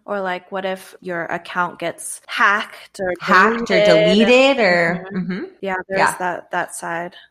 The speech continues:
Speaker 2: Yeah.
Speaker 1: Or,
Speaker 2: So
Speaker 1: like,
Speaker 2: I
Speaker 1: what
Speaker 2: think
Speaker 1: if
Speaker 2: about that all the
Speaker 1: Instagram
Speaker 2: time.
Speaker 1: becomes obsolete and everything switches over to whatever?
Speaker 2: Yeah.
Speaker 1: Just like MySpace, you know, MySpace is just, like, not even there anymore. So.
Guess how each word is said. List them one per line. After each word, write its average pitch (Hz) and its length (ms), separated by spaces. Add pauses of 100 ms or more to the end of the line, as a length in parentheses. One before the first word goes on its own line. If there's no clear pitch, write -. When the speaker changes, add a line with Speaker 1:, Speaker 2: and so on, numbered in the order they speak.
Speaker 2:
Yeah. - 200
Speaker 1:
Or, 220 100
Speaker 2:
So 214 60
Speaker 1:
like, 190 140
Speaker 2:
I 175 60
Speaker 1:
what 208 180
Speaker 2:
think 196 140
Speaker 1:
if - 80
Speaker 2:
about - 80
that 202 80
all 202 40
the - 60 (160)
Speaker 1:
Instagram 180 160
Speaker 2:
time. 175 160
Speaker 1:
becomes 185 540
obsolete 175 800
and 175 200
everything 170 520
switches 175 480
over 165 260
to 165 340
whatever? 165 640
Speaker 2:
Yeah. 202 140
Speaker 1:
Just 220 220
like 202 160
MySpace, 202 680
you 214 80
know, 196 160
MySpace 196 540
is 208 120
just, 190 200
like, 180 220
not 165 200
even 180 220
there 190 220
anymore. 180 460
So. 190 580